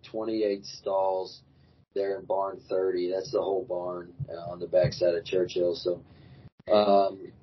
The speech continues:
currently we only have about twenty-four in there. Uh, just ran hard all summer up at Saratoga and whatnot. So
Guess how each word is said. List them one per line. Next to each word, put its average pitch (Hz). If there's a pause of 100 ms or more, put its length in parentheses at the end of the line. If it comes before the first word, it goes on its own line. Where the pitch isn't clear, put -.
(160)
currently 131
we 120
only 120
have 117
about 110
twenty-four 113
in 117
there. 117 (680)
Uh, 95
just - (680)
ran 107
hard 104
all 104
summer 107
up 101
at -
Saratoga 104
and 101
whatnot. 98
So 90